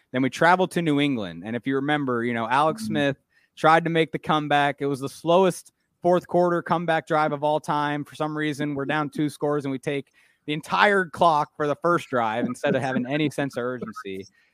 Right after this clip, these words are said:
Speaker 1: Um, yeah, no, I, I, it's just crazy to me that it's been that long where literally, you know, guys like Chris Jones and Tyreek Hill were not even on the team when the
Speaker 2: Mm.
Speaker 1: Chiefs were last on the road in the playoffs.
Speaker 2: That,
Speaker 1: But yeah,
Speaker 2: that was
Speaker 1: it's absolutely
Speaker 2: Ni-,
Speaker 1: possible.
Speaker 2: that was the Nile Davis game, right? That was the, uh,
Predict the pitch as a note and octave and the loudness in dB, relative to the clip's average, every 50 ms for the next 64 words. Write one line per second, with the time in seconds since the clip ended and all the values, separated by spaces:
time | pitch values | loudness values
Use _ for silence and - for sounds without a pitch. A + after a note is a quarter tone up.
0 | _ _ _ _ _ - C#3 B2+ B2+ B2+ B2+ B2+ B2 B2 A#2+ A#2+ B2 - _ _ | _ _ _ _ _ -2 2 4 4 4 4 4 2 2 0 -4 -6 -8 _ _
1 | _ _ _ _ _ - C#3 B2 A2 G2 F2+ F#2+ G#2+ C3+ C3+ C3+ C3 C3 C3+ C3 | _ _ _ _ _ -8 -6 -4 -4 -6 -8 -10 -4 -2 0 2 4 4 2 2
2 | C3 B2 C#3 C#3 C#3 C3+ B2+ - - D3 C#3 - - F#3 D#3+ - - - F3+ F#3 | 0 -2 0 -2 -2 -2 -4 -8 -10 -12 -10 -6 -2 -4 -4 -2 0 2 2 4
3 | F#3 D3 D#3 D3+ C#3+ C#3+ C#3+ C3+ C3 B2+ B2 B2 B2 C3 - - D#3 D3+ D3 C#3+ | 2 2 0 -2 -2 -2 -2 -2 -2 -2 -4 -2 -4 -6 -6 -4 -4 -2 0 2
4 | C#3 C#3 B2+ C3 C3 C3+ B2+ B2 A2+ A2 A#2+ A#2+ A#2+ A#2+ A#2+ C#3 D3+ D3+ D3+ C#3+ | 0 0 2 0 0 0 0 -2 -2 -4 -4 -4 -4 -4 -4 -4 -2 0 0 0
5 | C3+ B2+ B2 C3 B2+ B2 A#2+ A#2+ B2 C#3 D3 D3 C#3+ C3 C3+ C3 B2+ - - - | 0 -2 -2 -2 -2 -4 -4 -2 0 0 0 0 0 0 -2 -4 -4 -6 -8 -4
6 | - D#3 C#3 - D#3 C#3+ C3+ B2+ B2 B2 D#3+ C3+ C3+ C3 B2 - - C3+ B2+ A#2+ | -2 -2 -2 0 0 0 0 0 -4 -2 0 0 0 0 0 0 2 2 2 2
7 | B2 C3 C3+ C#3 C#3 C3 C3 B2 B2 B2+ C3 C3 A#2+ A2+ - - - - - F#3 | 2 0 -2 -2 -2 -4 -6 -6 -4 -4 -4 -4 -4 -6 -8 -12 -20 -14 -10 -8
8 | G3 F#3 D3 A2 E2+ E2+ F2 _ _ _ _ _ _ _ _ _ _ _ _ - | -6 -4 -6 -6 -6 -10 -16 _ _ _ _ _ _ _ _ _ _ _ _ -8
9 | A#2+ A#2+ B2 B2 A#2 A#2+ A#2+ - C3 C3 B2+ - - B2 B2 B2 B2 B2 A#2 - | -4 -4 -2 -2 -2 -4 -4 -4 -4 -4 -4 -4 -4 -4 -2 -2 -2 -2 -2 -4
10 | B2 A#2+ A#2 A2+ A2 A2+ A#2+ A#2+ A#2 A#2+ A2+ - - - A#2 A2+ A2 G#2+ G2+ - | -6 -6 -6 -6 -4 -4 -2 -2 -2 -4 -6 -8 -4 -4 -2 -2 -2 -4 -6 -8
11 | - - _ - C3 C#3+ - - - _ - A#2+ B2+ C#3 E3+ G3 G3 C#3+ C#3 C#3+ | -12 -20 _ -2 -2 -2 -2 -4 -14 _ -4 0 2 6 6 8 8 6 6 4
12 | D3+ D#3+ C#3 B2+ A#2 - A#2+ B2 - - - F2+ F2 _ _ _ _ _ - C#3+ | 4 2 0 -2 -2 -2 -4 -4 -4 -8 -14 -20 -20 _ _ _ _ _ 0 0
13 | D#3+ F3 D3+ C#3+ D#3 C#3+ D3 C#3 C3+ C#3+ D3 D3 C#3+ C3 C#3 C#3 D3+ D3+ C3 B2 | 2 2 2 2 2 2 2 2 2 4 4 4 4 4 4 2 2 2 -2 -4
14 | - - B2 A2+ G#2+ G#2 G2+ A2 A2+ A#2+ B2+ B2+ C3 C3 C3 B2+ C3 C3 B2+ B2 | -6 -6 -6 -6 -6 -6 -6 -8 -6 -6 -6 -4 -2 -2 -4 -2 -2 -2 -2 -2
15 | A#2+ A#2 A#2 A2+ | -2 -4 -4 -6